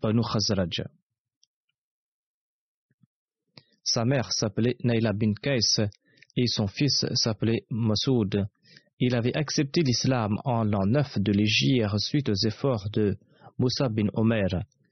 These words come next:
Il était présent avec soixante-dix autres Ansar lors de la Bayra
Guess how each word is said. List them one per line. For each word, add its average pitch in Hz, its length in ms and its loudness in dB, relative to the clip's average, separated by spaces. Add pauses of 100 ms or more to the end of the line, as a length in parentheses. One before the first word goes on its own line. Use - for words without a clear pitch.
(300)
Il 135 160 2
était 147 200 0
présent 131 600 0
avec 113 560 -2
soixante-dix 113 720 0
autres 120 400 0
Ansar 110 600 0
lors 110 300 0
de 107 100 -2
la 92 160 0
Bayra 101 460 0